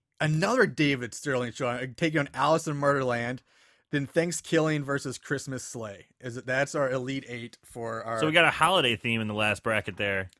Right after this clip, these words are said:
Speaker 1: We do. We have, well, we have
Speaker 2: <laughs>
Speaker 1: we have two from our, uh, October, um, our Halloween themed ones, and
Speaker 2: Yeah.
Speaker 1: then we have our Thanksgiving and Christmas. So we got all of our major holidays <laughs> covered right there.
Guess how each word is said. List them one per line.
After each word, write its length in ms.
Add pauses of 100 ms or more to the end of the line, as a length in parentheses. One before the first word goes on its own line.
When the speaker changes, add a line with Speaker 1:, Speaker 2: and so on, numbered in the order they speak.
(120)
Speaker 1:
We 120
do. 260
We 180
have, 180
well, 340
we 60
have 340
Speaker 2:
<laughs> 180 (280)
Speaker 1:
we 180
have 280
two 260
from 160
our, 240
uh, 320
October, 800
um, 220
our 140
Halloween 400
themed 260
ones, 280
and 100
Speaker 2:
Yeah. 100
Speaker 1:
then 60
we 120
have 440 (520)
our 580 (220)
Thanksgiving 560
and 120
Christmas. 380
So 100
we 140
got 160
all 160
of 100
our 220 (180)
major 240
holidays 360
<laughs> 120
covered 360
right 300
there. 680